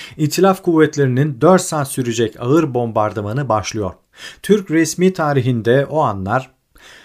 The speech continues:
Haziran ayının kendine özgü yaz atmosferi içinde aydınlık ve oldukça berrak bir hava hüküm sürerken kuzeydoğudan esen sert bir rüzgar dışında kuş cıvıltılarıyla dolu sabah vakti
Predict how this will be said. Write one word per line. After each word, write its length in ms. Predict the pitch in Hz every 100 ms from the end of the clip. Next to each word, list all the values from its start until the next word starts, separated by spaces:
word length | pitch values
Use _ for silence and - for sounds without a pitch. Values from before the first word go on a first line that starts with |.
| _
Haziran 460 | - 160 151 185 214
ayının 400 | 190 160 151 180
kendine 480 | - 147 143 143 202
özgü 280 | 170 110 113
yaz 260 | 123 170
atmosferi 640 | 160 143 131 113 - 113 151
içinde 560 | - 92 85 101 131 - - -
aydınlık 720 | 143 147 139 151 151 180 143
ve 140 | 135
oldukça 640 | - 127 127 190 - 180 127
berrak 440 | 113 127 170 -
bir 80 | 156
hava 340 | 127 123 156
hüküm 280 | 135 - 110
sürerken 640 | - 101 92 - 123 147 - - -
kuzeydoğudan 680 | 156 160 202 180 165 165 175
esen 300 | 143 143 120
sert 400 | - 160 180 -
bir 80 | 127
rüzgar 520 | 113 113 107 147 151
dışında 560 | 127 - 98 92 117 - - -
kuş 300 | 220 202 -
cıvıltılarıyla 960 | 151 143 151 151 147 147 190 185 151
dolu 200 | 117 110
sabah 520 | 98 - 104 139 135 107
vakti 420 | 90 - 110